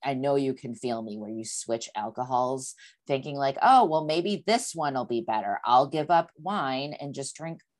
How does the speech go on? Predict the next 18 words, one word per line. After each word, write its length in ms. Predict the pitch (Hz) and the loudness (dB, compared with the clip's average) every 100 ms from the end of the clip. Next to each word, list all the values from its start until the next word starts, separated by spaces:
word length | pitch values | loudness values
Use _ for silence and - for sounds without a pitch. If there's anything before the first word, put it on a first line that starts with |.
| - | -4
anything 520 | 131 139 151 170 170 | -4 -4 -8 -8 -8
clear." 600 | 170 - 220 131 73 - - | -10 -4 -2 0 -2 -6 -10
<laughs> 60 | 156 _ _ _ _ _ _ _ - - - - | -14 _ _ _ _ _ _ _ -16 -14 -16 -8
You 240 | 127 160 233 | 0 4 6
know? 480 | 160 123 117 139 _ - - - - - | 6 8 6 4 _ -20 -20 -20 -20 -4
So 200 | - 170 | 6 6
anyways, 600 | 180 196 185 143 139 - | 8 6 6 6 6 4
I 100 | 151 | 2
found 260 | 151 160 175 | 6 4 4
myself 440 | 185 - 151 143 - | 0 2 0 0 0
buying, 440 | 135 135 131 127 | 0 2 -2 -6
you 60 | 120 | -8
know, 200 | 120 120 | -8 -6
the 120 | 120 | -8
two 220 | - 147 | -4 0
buck 260 | 139 127 - | 4 4 2
chuck 320 | - 123 117 _ _ - | 2 2 2 _ _ -6
bottles, 720 | 135 123 120 113 104 113 | 2 6 6 4 -4 -8